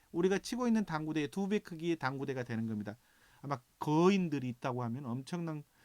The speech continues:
거인들이 칠 수 있는 당구일까요? 자, 이렇게 본 당구대보다 두 배 큰 가상의 당구대가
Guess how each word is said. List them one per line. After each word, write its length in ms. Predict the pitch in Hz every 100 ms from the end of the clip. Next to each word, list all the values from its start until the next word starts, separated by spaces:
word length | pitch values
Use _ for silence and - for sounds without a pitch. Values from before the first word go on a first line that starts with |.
| -
거인들이 360 | - 175 156 143
칠 140 | 156
수 120 | -
있는 140 | 135 117
당구일까요? 1300 | 110 113 120 - 135 123 - - - - - 127 220 - _ _ _ _
자, 100 | 170
이렇게 580 | 196 233 247 233 269 247 _ _ _ _
본 240 | - 208 226
당구대보다 540 | 285 285 269 247 240
두 280 | 226 226 254
배 120 | 277
큰 280 | - 269 254
가상의 560 | 165 170 208 254 269
당구대가 800 | 247 196 190 196 180 185 170 170